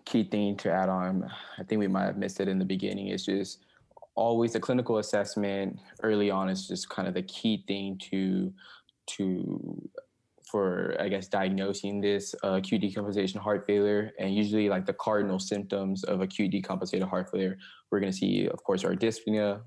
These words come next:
our fatigue, and fluid retention. And the doc, you may hear the doc say, like,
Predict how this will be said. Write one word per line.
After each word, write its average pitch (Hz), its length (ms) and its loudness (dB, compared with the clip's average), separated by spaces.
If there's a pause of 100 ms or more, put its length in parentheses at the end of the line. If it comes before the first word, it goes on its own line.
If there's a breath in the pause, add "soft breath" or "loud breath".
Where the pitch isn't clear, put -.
(140)
our 95 140 -2
fatigue, 101 680 2 (280 soft breath)
and 95 140 -2
fluid 107 220 4
retention. 95 680 0 (140)
And 95 320 0
the 95 60 2
doc, 95 400 0
you 101 80 2
may 95 160 0
hear 98 160 2
the 95 60 4
doc 95 220 0
say, 98 220 0
like, 92 240 -2